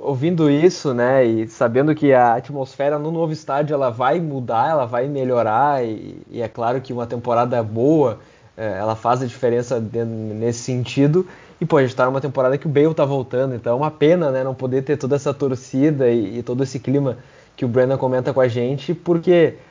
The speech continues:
certamente seria uma temporada em que a torcida ia ajudar muito o time, né, a gente viu alguns resultados meio desapontantes em casa,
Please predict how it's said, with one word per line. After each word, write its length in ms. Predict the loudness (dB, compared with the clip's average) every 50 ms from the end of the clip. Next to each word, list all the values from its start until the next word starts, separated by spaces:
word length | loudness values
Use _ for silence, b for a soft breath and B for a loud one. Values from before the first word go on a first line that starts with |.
| B B
certamente 500 | B 0 2 2 2 2 2 2 0 -2
seria 300 | 0 2 4 4 6 4
uma 160 | 4 2 2 0
temporada 500 | 0 -2 -2 0 2 2 4 2 2 0
em 60 | -4
que 80 | -6
a 40 | -6
torcida 380 | -6 -6 -8 -6 -2 0 2 2
ia 140 | 4 4 2
ajudar 260 | 2 0 -2 -4 -4
muito 280 | -4 -4 -6 -6 -8
o 20 | -8
time, 340 | -10 -8 -8 -8 -8 -6 -6
né, 120 | -6 -6
a 20 |
gente 160 | -6 -8 -6 -6
viu 100 | -4 -2
alguns 200 | -2 -2 -2 -2
resultados 420 | -4 -2 -2 0 0 0 0 0
meio 180 | -2 -2 -2 -2
desapontantes 680 | -2 -4 -4 -4 -4 -6 -4 -2 -2 -2 -2 -2 -4
em 120 | -6 -4
casa, 420 | -2 0 0 2 0 0 -2 -8